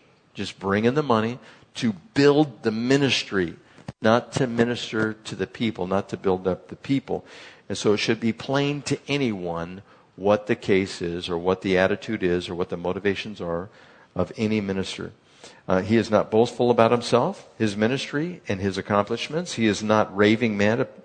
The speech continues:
and like I said, apparently some were accusing him of being mad. And he's not driven by competitiveness. Uh, you find that sometimes in ministry where somebody wants to have something that somebody else has, and they use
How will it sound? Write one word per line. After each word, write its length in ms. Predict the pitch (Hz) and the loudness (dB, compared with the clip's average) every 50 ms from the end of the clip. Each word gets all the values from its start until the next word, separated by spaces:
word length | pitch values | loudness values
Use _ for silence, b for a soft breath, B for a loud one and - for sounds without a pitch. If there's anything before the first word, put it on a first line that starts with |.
| - | -14
and 240 | - - 92 90 90 | -10 -8 -8 -8 -6
like 180 | 90 95 95 - | -8 -8 -4 -4
I 60 | 90 | -6
said, 260 | 90 - - 92 87 | -4 -4 -4 -4 -4
apparently 400 | 92 87 - 95 92 92 92 92 | -4 -4 -4 -4 -4 -4 -4 -8
some 300 | 90 - - 98 95 95 | -6 -4 -4 -4 -4 -4
were 140 | 90 87 87 | -4 -4 -4
accusing 400 | 85 - - 117 107 107 101 85 | -6 -8 -10 -10 -8 -6 -6 -6
him 180 | 80 85 85 85 | -4 -6 -4 -4
of 180 | 85 76 78 | -4 -6 -4
being 240 | 82 107 107 90 80 | -2 -2 -2 -2 -4
mad. 300 | 82 78 73 80 101 - - B B B B B B B B B B | -6 -4 -4 -4 -4 -6 -10 B B B B B B B B B B
And 100 | 98 98 | -2 -2
he's 140 | 101 92 98 | -2 2 2
not 260 | 107 107 87 - - | 2 2 2 0 -4
driven 360 | - 107 110 113 135 143 127 | 0 2 2 2 2 0 0
by 200 | 104 107 104 107 | 2 2 2 2
competitiveness. 1200 | - - 104 98 92 - - - 117 113 110 - - - 113 - - 110 117 143 165 - - - - _ B B B B B B B B | 2 0 -2 -2 -4 -8 -2 -2 -2 -2 -2 -6 -4 -6 -6 -6 -6 -8 -8 -8 -8 -10 -14 -16 -20 _ B B B B B B B B
Uh, 100 | 110 107 | -12 -12
you 180 | 110 110 107 110 | -10 -8 -8 -6
find 340 | 107 - 117 110 110 110 110 | -2 0 2 2 2 4 4
that 240 | 110 107 110 110 - | 4 4 2 0 -2
sometimes 600 | - 117 107 110 - - 110 107 110 110 107 104 | -4 -4 -4 -4 -4 -2 0 0 0 -2 -2 -4
in 140 | 98 98 | -4 -2
ministry 440 | 98 101 107 107 - - - 120 127 | -2 -4 -4 -4 -6 -6 -6 -4 -4
where 220 | 123 101 92 95 92 | -4 -2 -2 -2 -2
somebody 400 | - - 113 107 104 104 104 101 | -2 -2 -4 -2 0 0 0 0
wants 380 | 95 98 101 104 104 - - | 0 -2 -2 -2 -2 -6 -8
to 220 | - - 101 98 101 | -6 -4 -2 -2 0
have 240 | 98 104 101 98 | 2 2 2 2
something 400 | - - 117 107 107 - 113 110 | 0 -2 -4 -4 -2 -4 -6 -6
that 140 | 98 95 101 | -6 -6 -6
somebody 320 | - - 101 101 98 98 98 | -4 -4 -2 0 2 4 4
else 200 | 98 95 - - | 4 2 2 -2
has, 340 | 104 98 98 107 120 117 | 0 0 0 0 -2 -4
and 80 | 98 90 | -6 -8
they 60 | 95 | -6
use 340 | 98 95 95 95 92 - - | -4 -2 -2 -2 -4 -6 -10